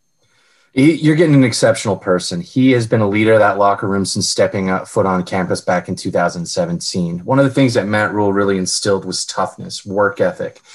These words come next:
Um, and one of the rewards for being one of the elite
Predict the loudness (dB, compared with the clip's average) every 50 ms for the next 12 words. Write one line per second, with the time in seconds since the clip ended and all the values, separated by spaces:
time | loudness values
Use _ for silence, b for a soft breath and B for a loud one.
0 | B B B B B B B -2 0 0 2 2 2 0 0 -2 -2 -2 0 2
1 | 2 2 2 2 0 0 0 0 2 4 4 6 6 4 4 2 0 -4 -2 0
2 | 0 0 2 2 0 0 0 0 0 0 -2 -2 -4 -4 -6 -6 -6 -6 -8 -10